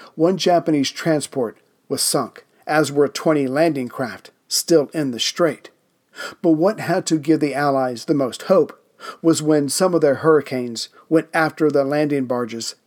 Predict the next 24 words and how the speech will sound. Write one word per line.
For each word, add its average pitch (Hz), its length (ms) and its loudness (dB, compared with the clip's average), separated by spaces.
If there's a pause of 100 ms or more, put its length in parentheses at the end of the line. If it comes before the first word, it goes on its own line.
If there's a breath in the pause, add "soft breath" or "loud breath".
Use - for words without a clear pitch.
(320)
heading 143 320 2
upriver. 143 580 -4 (1400 loud breath)
During 190 300 4
this 190 240 0
air 160 200 4
attack 135 440 -6 (140)
on 156 120 2
the 147 80 2
Japanese 123 460 -2
ships, - 460 0 (360 loud breath)
one 185 220 4
of 196 120 2
their 170 180 6
reconnaissance 151 580 0
planes 127 460 -6 (160 loud breath)
spotted 147 560 0 (220)
an 151 260 -4
abda 151 440 2
naval 151 340 2
force - 420 -10 (240 loud breath)
of 135 180 0 (100)
one 160 360 2
heavy 160 320 2
cruiser, 151 600 -2